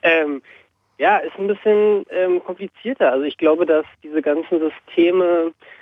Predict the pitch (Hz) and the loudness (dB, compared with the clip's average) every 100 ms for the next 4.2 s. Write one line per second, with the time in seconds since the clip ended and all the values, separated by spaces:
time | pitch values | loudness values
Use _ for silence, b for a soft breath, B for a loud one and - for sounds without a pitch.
0 | B _ _ - 156 170 185 190 - - | B _ _ -10 -2 2 2 0 -8 0
1 | 180 190 175 180 - 180 160 - 160 - | 2 4 2 -2 -6 -4 -2 -2 -4 -2
2 | 170 165 - 170 160 160 170 156 160 - | 0 0 -2 -6 -4 0 0 0 -6 -6
3 | 160 165 - 123 123 127 131 143 143 135 | -4 -2 0 2 0 -4 -4 -2 0 2
4 | 135 135 | 0 -2